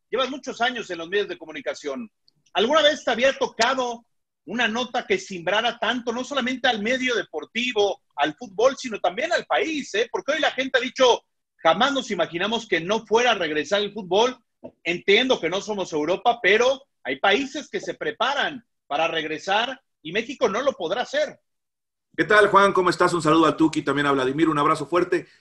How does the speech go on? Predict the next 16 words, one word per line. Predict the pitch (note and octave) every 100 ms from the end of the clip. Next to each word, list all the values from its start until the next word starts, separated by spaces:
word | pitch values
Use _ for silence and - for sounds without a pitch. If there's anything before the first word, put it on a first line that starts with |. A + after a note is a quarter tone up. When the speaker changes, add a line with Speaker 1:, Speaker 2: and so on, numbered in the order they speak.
| _ _
Speaker 2:
Sí, | - F#3+ -
sin | - D3
duda | D#3+ A3
la | G3+
de | E3+
hoy | G3 G#3
me | G3
parece | E3+ F3+ G3+
que |
ha | G3
sido | G3 G3+
de |
las | F3+ D3+
decisiones | C#3+ C3+ F#3 G3 D#3+
más | F3+ A3 D#3+
duras | G#3 A#3 D#3+ D3+ -